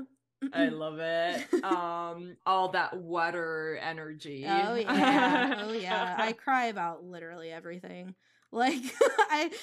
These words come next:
Speaker 2: it's, like, embarrassing. It's funny because, like, it's so natural for me to cry sometimes that I forget it sometimes, like, makes people uncomfortable. And I'll just be, like,
Speaker 1: <laughs>
Speaker 2: sharing something, and then I'll just kinda cry, and then I'll be like, "Okay, well, anyway, bye." And they're like, "Are you good?" <laughs>
Speaker 1: Yeah.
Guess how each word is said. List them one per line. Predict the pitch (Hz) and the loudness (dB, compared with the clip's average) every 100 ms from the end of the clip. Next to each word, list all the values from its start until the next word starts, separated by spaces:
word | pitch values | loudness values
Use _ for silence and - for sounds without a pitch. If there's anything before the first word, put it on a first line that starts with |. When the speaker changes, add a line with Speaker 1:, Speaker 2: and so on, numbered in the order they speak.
| - 302 | -10 -4
Speaker 2:
it's, | 226 240 | -2 -2
like, | 285 277 | -2 -2
embarrassing. | 254 233 190 190 208 254 240 | -2 -2 -2 -4 -4 -4 -2
It's | 254 262 | -2 -2
funny | 277 311 | -2 -2
because, | 269 247 262 | -4 -4 -4
like, | 220 214 202 - | -4 -6 -8 -10
it's | 226 | -8
so | - 262 | -4 -2
natural | 240 185 190 220 214 | -2 -4 -6 -8 -6
for | 226 | -8
me | 208 190 | -8 -10
to | 202 | -8
cry | - 185 196 | -4 -4 -4
sometimes | 233 220 233 226 | -8 -6 -4 -4
that | 214 | -4
I | 196 | -6
forget | 190 196 196 | -6 -8 -6
it | 240 240 | -6 -10
sometimes, | - 185 214 214 | -10 -8 -8 -8
like, | 208 196 | -10 -10
makes | 185 180 - | -14 -16 -12
people | 196 202 | -8 -8
uncomfortable. | 190 185 175 180 196 220 254 262 _ _ _ | -8 -10 -12 -12 -8 -6 -6 -8 _ _ _
And | 214 | -4
I'll | 214 | -2
just | 208 403 381 | -2 -6 -2
be, | 440 | 2
like, | 277 415 427 381 | 2 2 -2 -6
Speaker 1:
<laughs> | 349 | -8
Speaker 2:
sharing | 359 339 208 190 202 214 | -8 -6 -4 -4 -4 -6
something, | 240 220 233 240 | -6 -4 -4 -4
and | 226 | -6
then | 202 | -8
I'll | 202 | -8
just | 202 202 | -10 -10
kinda | - 196 | -8 -8
cry, | 190 185 180 | -6 -2 -2
and | 196 196 | -4 -6
then | |
I'll | 196 | -6
be | 233 | -8
like, | 262 | -8
"Okay, | 349 269 | -4 0
well, | 262 | 0
anyway, | 254 254 214 202 | -2 -4 -6 -4
bye." | 196 196 185 190 | -2 -2 -2 -6
And | 190 | -8
they're | 190 | -10
like, | 185 180 | -12 -12
"Are | 170 | -12
you | 202 247 | -12 -4
good?" | 226 185 170 208 233 262 - - | -2 -2 -4 -8 -8 -12 -16 -6
<laughs> | 294 | -4
Speaker 1:
Yeah. | 349 622 - 587 508 494 | 2 2 6 4 6 4